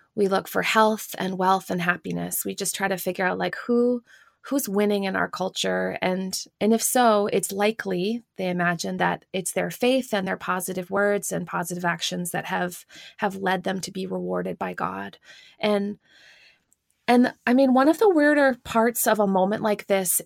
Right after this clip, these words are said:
is, um, is suddenly we realize that we are not actually constituted primarily by our thoughts and our attitudes. Like, someone with a great attitude is still stuck at home in the pandemic.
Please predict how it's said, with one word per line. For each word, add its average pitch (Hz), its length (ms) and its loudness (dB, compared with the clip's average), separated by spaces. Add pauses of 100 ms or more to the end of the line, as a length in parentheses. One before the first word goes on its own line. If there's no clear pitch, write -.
is, 190 500 -2
um, 190 520 -4 (920)
is 240 160 4
suddenly 254 300 4
we 247 160 2
realize 240 920 2 (460)
that 202 240 0
we 208 140 2
are 214 80 2
not 208 560 0 (260)
actually 202 400 2
constituted 202 880 -2
primarily 196 600 -2
by 190 180 0
our 180 160 0
thoughts - 460 0
and 190 160 -6
our 185 100 -4
attitudes. 185 720 -6 (240)
Like, 208 120 0
someone 277 280 4
with 339 120 2
a 320 60 4
great 226 260 2
attitude 240 680 0
is 220 120 -2
still 233 240 0
stuck 214 320 -2
at - 80 -6
home 202 220 -2
in 196 60 -2
the 202 60 -2
pandemic. 180 680 -4